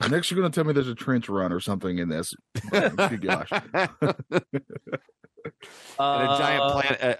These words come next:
Speaker 2: a giant orbital thing that shoots lasers out of it.
Speaker 1: Yeah,
Speaker 3: Yeah.
Speaker 1: that's not gonna happen. <laughs>
Speaker 3: So then, th-, so that scene happens, and I thought it was really good. I wasn't mad ab-, and, and when I watched it the first time, I wasn't mad about the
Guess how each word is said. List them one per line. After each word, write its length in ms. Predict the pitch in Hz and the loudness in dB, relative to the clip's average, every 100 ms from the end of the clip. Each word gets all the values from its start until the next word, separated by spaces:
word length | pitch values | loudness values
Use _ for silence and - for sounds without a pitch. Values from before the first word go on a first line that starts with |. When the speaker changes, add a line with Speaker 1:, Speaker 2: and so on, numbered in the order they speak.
| 120 | -2
Speaker 2:
a 40 | |
giant 440 | 107 139 143 135 - _ _ - | 0 2 2 0 -4 _ _ -2
orbital 460 | 135 139 131 127 | 0 2 2 2
thing 320 | 120 - 117 113 | 0 -4 -4 -2
that 220 | 110 104 | -2 -4
shoots 380 | - 120 - - | -6 -6 -6 -2
lasers 460 | 107 110 104 101 101 | 4 6 6 4 2
out 160 | 95 | 2
of 120 | 90 82 | -2 -8
it. 120 | - - - - - | -10 -14 -18 -18 -8
Speaker 1:
Yeah, 200 | 147 120 | 0 2
Speaker 3:
Yeah. 40 | 107 | 4
Speaker 1:
that's 180 | 143 | 2
not 140 | 135 104 | 0 -2
gonna 200 | 95 90 | -2 2
happen. 320 | 101 107 113 151 - - - _ _ - | 2 2 -4 -2 -2 -2 -14 _ _ -2
<laughs> 100 | 139 - - _ - 113 - - | 0 0 -4 _ -18 -18 -18 -4
Speaker 3:
So 880 | - - 156 151 143 143 143 139 131 - _ _ - | -2 0 2 4 4 4 4 2 -2 -10 _ _ -14
then, 420 | 131 165 202 196 | -2 2 2 0
th-, 140 | 170 165 | -4 0
so 160 | 165 | 0
that 240 | 147 156 135 | 2 2 0
scene 240 | 165 151 | -2 0
happens, 480 | 135 135 131 127 117 | 2 2 2 -2 0
and 80 | 110 | -2
I 80 | 104 | 0
thought 240 | - 127 | 2 2
it 40 | 127 | 2
was 140 | 113 | 0
really 200 | 120 123 | -2 -2
good. 300 | 110 107 107 | 0 2 4
I 80 | 101 | 2
wasn't 320 | 98 110 127 | 2 2 2
mad 240 | 113 113 110 | 2 2 2
ab-, 140 | 110 117 143 | -2 -8 -6
and, 320 | 156 160 147 | -4 -4 -2
and 360 | 151 135 123 139 | -2 -2 -2 0
when 120 | 135 | 2
I 60 | |
watched 260 | 127 120 - | 4 2 0
it 60 | 113 | -4
the 60 | |
first 140 | 110 104 | -4 -2
time, 120 | 107 | 2
I 40 | |
wasn't 260 | 123 123 95 | 4 2 0
mad 320 | 98 104 101 | 2 2 2
about 280 | 98 95 - | 2 -2 0
the 140 | 98 | -4